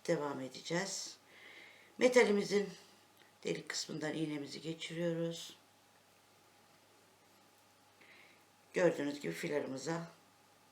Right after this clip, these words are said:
monte ettik. Püskülümüzden de tekrar ortasından iğnemizi geçiriyoruz.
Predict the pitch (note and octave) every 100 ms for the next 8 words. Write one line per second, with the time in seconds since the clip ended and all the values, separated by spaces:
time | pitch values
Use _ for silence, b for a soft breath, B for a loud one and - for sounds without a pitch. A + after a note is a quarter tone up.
0 | B B B B B - C#3 B2+ D3 E3
1 | - - D#3 - - - - - - -
2 | - B B B B B - G#3 - E3
3 | E3 D3+ - D#3+ C#3+ B2+ B2+ - C3+ C3+
4 | B2+ - C3+ D3+ - - - A#2 A#2 B2+
5 | B2+ - - - B B B B B B
6 | B B - - D3 C#3 B2+ - - -
7 | - - - - - - - - - -
8 | - - - - - - - - - -
9 | - - - - C#3 C#3+ D2 - - -
10 | -